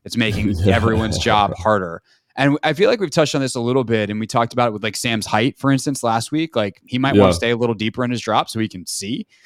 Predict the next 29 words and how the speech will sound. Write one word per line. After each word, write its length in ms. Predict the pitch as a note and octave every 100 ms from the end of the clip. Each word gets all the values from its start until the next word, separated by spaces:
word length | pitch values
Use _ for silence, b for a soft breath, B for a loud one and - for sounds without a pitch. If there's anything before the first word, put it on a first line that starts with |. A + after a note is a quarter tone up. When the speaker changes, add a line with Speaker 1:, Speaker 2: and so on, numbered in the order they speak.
| b b
Speaker 1:
Um, 380 | C#3 B2+ A#2+ A2
but 140 | C3
when 100 | C3
we 140 | C3+ C3
talk 220 | - D3
about 200 | C#3 C3+
what 160 | B2+ D3
Speaker 2:
<laughs> 0 |
Speaker 1:
Chicago 520 | B2 A#2+ B2 A#2+ A#2+
does, 600 | A2 G#2+ A#2 B2 - - -
uh, 360 | A2 G#2+ G#2 G2+
defensively 680 | A2+ B2 A#2 A#2+ G#2+ A#2 G#2+
in, 140 | G2+
in 240 | G#2 G#2+ G#2
their 180 | A2 G#2+
D 180 | A2
line, 580 | G#2 G#2 A2 G#2 G2+ G2 -
like, 240 | G#2 F#2 _ _ _ _ _ _ A#2+ B2
moving 300 | D3+ D#3 D3
Sam 280 | C3+ C3+ C3
a 80 |
little 220 | A#2 A#2+ A2
bit 300 | A2+ A2+ G#2+
or, 200 | G2+ G2
or 40 | A2
making 340 | A#2+ C3 B2
sure 160 | - B2
that 120 | G2+
he's 360 | G#2 A2+ -